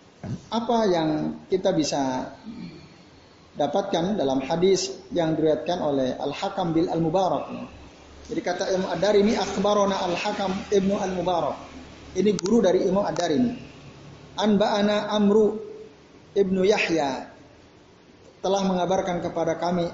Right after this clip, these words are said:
Amru bin Yahya, qal," dia mengatakan, "Sami'tu abi." Berarti siapa nih bapaknya? Yahya ya. "Aku mendengar bapakku, yuhaddisu an abi."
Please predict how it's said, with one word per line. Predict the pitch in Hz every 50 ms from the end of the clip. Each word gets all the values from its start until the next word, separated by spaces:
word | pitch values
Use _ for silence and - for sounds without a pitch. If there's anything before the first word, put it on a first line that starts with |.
| - -
Amru | 180 180 175 170 165
bin | 160 160 160
Yahya, | 175 196 185 - 185 196 214 214 - - -
qal," | - 190 190 208 247 - - 220
dia | 185 180 170
mengatakan, | 165 160 156 147 - 151 143 - 208 220 208
"Sami'tu | - 190 180 202 247 262 233 - 233 233 254 214 - - 220
abi." | 220 190 165 139 131 - - - - - - - - - - - - - - - - - - - - - -
Berarti | - 156 147 156 - 202
siapa | 165 175 170 147 139 139 131
nih | 127 120 - - -
bapaknya? | - 143 143 143 147 139 135 131 117 110 -
Yahya | 165 165 - - 160 139 120 113 -
ya. | - 110 110 - - - - -
"Aku | - 156 - - 240
mendengar | 226 214 196 175 185 190 208 196 180 165
bapakku, | 160 160 - - 143 135 - - 196 247 214 - - - - - - - - - - - - -
yuhaddisu | 180 185 180 - 226 240 220 202 190 226 226 - - 208 - 202
an | 190 185 180 180 -
abi." | 165 156 151 151 143 139 135 131 135 139 - -